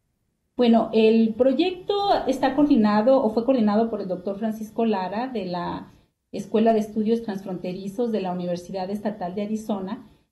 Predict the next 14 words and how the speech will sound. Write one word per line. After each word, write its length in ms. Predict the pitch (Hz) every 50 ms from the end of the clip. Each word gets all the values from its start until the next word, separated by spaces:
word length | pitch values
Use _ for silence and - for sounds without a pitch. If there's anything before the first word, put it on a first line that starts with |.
| _ _ _ _ _
Y 320 | - 247 247 247 247 233 214
también, 640 | - 226 233 226 226 240 247 254 254 277 311 320
bueno, 320 | 294 254 233 247 247 233 233
participan 920 | 226 180 - - 208 208 - - 240 226 - - 254 254 254 247 240 220
el 320 | 196 185 175 180 180 180
Instituto 640 | 180 202 196 - 220 208 - - 233 226 - 247
Municipal 640 | 240 233 220 214 214 - 220 208 - - 226 220 226
de 60 | 226
Investigación 640 | 233 226 220 214 - - 196 175 175 180 - 214 196 202
y 60 | 208
Planeación 560 | - 214 185 180 175 165 175 - - 196 196
de 100 | 202 190
Nogales, 880 | 180 170 165 165 220 240 254 262 262 262 254 254 254 254 254 247 247 -
la 420 | 208 185 180 170 165 165 160 -